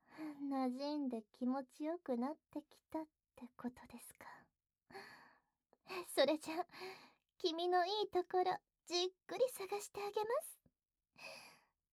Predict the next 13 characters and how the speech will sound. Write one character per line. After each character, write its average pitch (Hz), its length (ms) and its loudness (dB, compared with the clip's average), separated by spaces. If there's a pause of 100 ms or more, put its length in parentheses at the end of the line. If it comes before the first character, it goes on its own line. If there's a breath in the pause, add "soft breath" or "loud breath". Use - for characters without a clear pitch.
(360)
少 262 120 6
し 311 200 -2
ず 330 120 -4
つ 269 200 -4
出 247 160 -4
し 330 260 -4
入 302 40 -2
れ 269 100 -6
し 277 200 -10
な 277 180 -2
が 302 180 -2
ら、 339 100 -2 (2000 loud breath)
う 285 40 -6